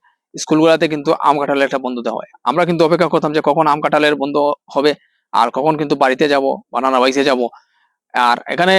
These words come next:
একটা বিষয় আছে, যখন বর্ষাকাল আসে তখন কিন্তু আমরা ছুটে যেতাম আমাদের বাড়িতে। সেখানে কিন্তু আমরা যারা সাঁতার শিখি নাই, তখন কিন্তু আমাদেরকে সাঁতার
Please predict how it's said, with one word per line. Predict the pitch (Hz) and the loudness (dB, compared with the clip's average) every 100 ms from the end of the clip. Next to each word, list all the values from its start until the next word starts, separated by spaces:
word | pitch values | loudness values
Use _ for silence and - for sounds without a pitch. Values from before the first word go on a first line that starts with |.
| 190 | 0
একটা | 165 190 | 0 0
বিষয় | 175 180 160 | 2 2 2
আছে, | 170 | 0
যখন | 147 160 160 | -2 -2 -2
বর্ষাকাল | 147 208 196 196 | -2 0 0 2
আসে | 156 170 | 2 0
তখন | 143 160 | 0 -2
কিন্তু | 165 160 | -2 -2
আমরা | 151 165 185 _ _ _ - | 2 0 0 _ _ _ -4
ছুটে | 156 | 0
যেতাম | 165 170 160 | 2 4 4
আমাদের | 160 160 | 4 2
বাড়িতে। | 147 147 160 - - _ _ _ | 2 2 2 -2 -4 _ _ _
সেখানে | - 165 220 220 | -4 0 4 4
কিন্তু | 208 196 | 4 2
আমরা | 185 190 | 2 4
যারা | 190 | 2
সাঁতার | 180 156 165 - - _ | 0 0 0 0 -6 _
শিখি | 143 160 180 | -8 -2 0
নাই, | 151 | 0
তখন | - 175 180 | 0 -2 0
কিন্তু | 175 170 | 0 2
আমাদেরকে | 165 170 175 | 4 2 0
সাঁতার | 156 - 151 | -2 0 -2